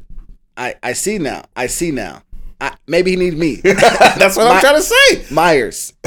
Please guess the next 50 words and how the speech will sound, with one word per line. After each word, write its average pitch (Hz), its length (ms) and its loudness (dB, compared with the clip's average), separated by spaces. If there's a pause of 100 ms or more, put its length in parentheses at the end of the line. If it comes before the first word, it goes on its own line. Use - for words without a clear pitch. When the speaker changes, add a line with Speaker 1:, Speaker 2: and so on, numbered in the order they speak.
(140)
Speaker 1:
somebody 180 400 2
connect - 460 -2
us 139 280 -2
on 143 200 -4
Twitter. 139 500 0
<laughs> - 60 -16
Have 180 220 0
him 180 180 -4
hit - 180 -4
me 170 180 0
up. 143 300 -2 (320)
<laughs> - 340 -16
Maybe 160 380 0
I 151 80 -4
need 156 160 -4
a 151 60 -8
new 151 140 -2
gig. 131 420 -4 (160)
<laughs> - 200 -10
I - 1300 -6
have 175 100 4
some 175 180 -2
experience 160 580 0
in 147 100 -4
this 143 180 -8
area. 123 340 -2 (220)
<laughs> - 720 0 (360)
Um, 147 420 4 (280)
but 160 100 0
he's 165 100 0
gonna 160 160 2
have 160 180 -4
to 165 100 -6
commit 151 420 -2
to 143 380 -2
going 147 300 -2
through 147 120 -10
some 151 80 -10
kind 135 120 -8
of 113 60 -12
program, 147 720 -2
counseling, 147 520 -6
something. 143 360 -8
You 175 80 -4
know 208 100 -4
how 147 80 -2
this 120 160 -6
goes. 120 400 -6
The, 123 140 -10
the, 127 340 -8